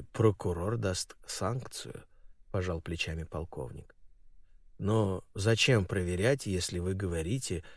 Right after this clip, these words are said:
что из него сегодня утром не стреляли?» «Думаю, проверять не стоит. А у меня есть твёрдое алиби. Тот момент, когда убили Гулама,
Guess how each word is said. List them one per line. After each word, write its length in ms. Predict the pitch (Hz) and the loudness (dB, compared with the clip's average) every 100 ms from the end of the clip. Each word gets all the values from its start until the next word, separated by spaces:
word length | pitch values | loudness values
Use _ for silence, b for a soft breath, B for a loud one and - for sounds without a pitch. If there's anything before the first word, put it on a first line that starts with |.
| B | B
что 220 | - - 107 | -14 0 2
из 160 | 92 | 4
него 260 | 98 95 101 | 2 4 4
сегодня 560 | - 85 90 110 98 | 2 0 2 2 0
утром 460 | - 92 - 101 95 | -2 -6 -4 -6 -4
не 160 | 101 101 | -2 -2
стреляли?» 680 | - 110 101 80 57 - - - - - - _ - - - - - - - - | -2 0 0 -2 -6 -10 -18 -20 -20 -20 -20 _ -20 -20 -20 -20 -20 -20 -14 4
«Думаю, 340 | 139 156 151 | 8 10 10
проверять 460 | 127 135 127 117 - | 10 10 10 8 6
не 140 | 113 | 2
стоит. 480 | - - 73 62 - - - - - - - - | 0 -2 -6 -8 -14 -20 -20 -20 -20 -20 -20 -2
А 80 | - | 4
у 60 | 123 | 6
меня 220 | 151 214 | 8 8
есть 420 | 156 156 - - - | 8 6 2 -8 -2
твёрдое 460 | 120 120 117 107 104 - | 6 8 8 4 4 0
алиби. 420 | 80 64 - - - - - - - - - | -4 -6 -10 -18 -20 -20 -20 -20 -20 -20 0
Тот 200 | - 120 | 4 8
момент, 480 | 123 120 135 120 - | 8 8 8 8 4
когда 320 | - 104 107 | 0 2 4
убили 340 | 104 104 107 95 | 4 4 2 2
Гулама, 540 | 101 107 147 117 82 | 2 4 4 2 -2